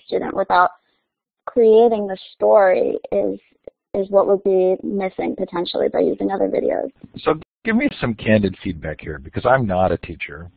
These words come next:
Speaker 2: I, I'm in this, uh, sort of, uh, interesting world of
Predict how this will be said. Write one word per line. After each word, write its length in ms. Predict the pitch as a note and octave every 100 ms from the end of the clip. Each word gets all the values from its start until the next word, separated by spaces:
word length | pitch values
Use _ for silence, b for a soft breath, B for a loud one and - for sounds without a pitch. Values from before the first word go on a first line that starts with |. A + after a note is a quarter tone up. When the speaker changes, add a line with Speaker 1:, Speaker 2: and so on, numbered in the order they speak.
| _
Speaker 2:
I, 140 | F#2+ E2+ -
I'm 240 | F2+ F2
in 160 | F2+ F2
this, 220 | F2 E2+ - - b b _ -
uh, 60 | - - -
sort 160 | F#2+
of, 200 | F2 E2 D#2+ _ - -
uh, 100 | F2 -
interesting 480 | A2+ G#2 G#2 - F2+
world 400 | F2 F2+ F2 E2+
of 120 | -